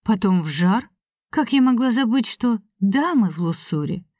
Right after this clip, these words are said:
не изучают политику и историю? Гет понял, что я из другого мира. «Моя приемная мать была умной и начитанной женщиной», тихо ответила я.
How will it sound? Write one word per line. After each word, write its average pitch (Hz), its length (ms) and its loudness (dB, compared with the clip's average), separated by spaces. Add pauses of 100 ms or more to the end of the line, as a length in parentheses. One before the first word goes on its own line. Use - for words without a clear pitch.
(220)
не 262 300 4
изучают 226 800 0
политику 202 800 -2
и 226 260 0
историю? 180 720 -4 (640)
Гет 190 400 0 (340)
понял, 214 420 2
что - 300 -4
я 185 420 0 (100)
из 196 180 2
другого 208 440 2
мира. 220 400 0 (1200)
«Моя 247 440 2
приемная 214 640 2
мать 220 380 0
была 202 380 0
умной 185 640 0
и 185 180 0
начитанной 185 720 0
женщиной», 156 720 -6 (440)
тихо 151 260 -4
ответила 147 440 -6
я. 147 200 -12